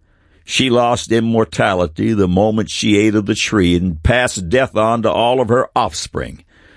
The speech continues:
Satan is a liar. Satan hides his desire to kill you behind a promise. During the nineteen sixties and its generation of rebellion and unbridled lust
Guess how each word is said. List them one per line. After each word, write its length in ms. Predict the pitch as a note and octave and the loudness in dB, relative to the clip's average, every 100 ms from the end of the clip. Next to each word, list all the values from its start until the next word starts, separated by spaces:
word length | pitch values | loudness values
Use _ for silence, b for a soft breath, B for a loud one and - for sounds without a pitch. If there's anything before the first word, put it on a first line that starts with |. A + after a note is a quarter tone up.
| b - | b -10
Satan 440 | - A2 D2+ D2+ | -2 0 0 -4
is 160 | C#2 C#2+ | -4 -4
a 80 | |
liar. 340 | D2 E2 C#2+ - _ _ _ _ _ _ _ _ b b b - | -2 -2 -2 -10 _ _ _ _ _ _ _ _ b b b -6
Satan 400 | - - - A#2 | -2 0 0 -4
hides 640 | A2 C#3 G2+ A#2 A2 E2 | 0 0 2 0 -2 -8
his 400 | F2 D2 C#3+ G2+ | -6 0 0 2
desire 520 | G#2+ E2 B2 B2+ G#2+ | 0 2 2 2 0
to 120 | G2 | -2
kill 340 | - - A#3+ A2+ | -4 -2 0 2
you 400 | D#2+ D2 F#2+ D3 b b - | 0 -2 -6 -8 b b -2
behind 480 | B2+ B2 C#3 C#3+ C3 | 0 2 0 0 0
a 120 | C#3 | 0
promise. 580 | - A3+ E3 D#2 - - _ _ b b b - | 0 0 0 -4 -10 -14 _ _ b b b -2
During 280 | G3 F3+ | 0 2
the 100 | C3 | 0
nineteen 560 | C3+ C#3 A#2+ - B2 G#2+ | 0 -2 -2 -2 0 0
sixties 840 | E2 - - - F2 F#2 G#2 - - | -2 -2 -4 -4 -2 0 -2 -6 -4
and 200 | G2 G#2+ | -2 -2
its 140 | G#2+ | -4
generation 760 | E2+ F2 A#2+ G#2+ A2 A#2+ - G2+ | -2 0 0 2 2 0 -2 0
of 160 | G2 F#2 | 0 2
rebellion 640 | F#2 E2 A2+ G2+ A2 B2 | 0 2 0 0 -2 -2
and 100 | F#2 | -2
unbridled 760 | F#2 F#2 E2 G#2+ G#2 F#2+ E2+ | -2 -2 0 0 0 -2 -4
lust 440 | F#2 A#2 F2 - | 0 0 -2 -8